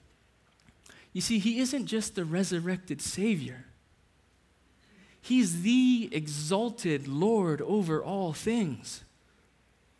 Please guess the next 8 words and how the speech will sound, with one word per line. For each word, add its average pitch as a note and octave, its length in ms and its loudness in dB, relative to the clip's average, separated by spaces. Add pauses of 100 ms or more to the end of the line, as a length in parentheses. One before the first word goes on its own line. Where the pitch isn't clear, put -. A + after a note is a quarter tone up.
(1300)
Surely F3+ 340 2
Paul E3 540 -2
called D#3+ 380 -6
Jesus' D#3 560 -4
words D#3+ 440 -2
to - 80 -8
mind D3 340 -4
here D#3 420 -2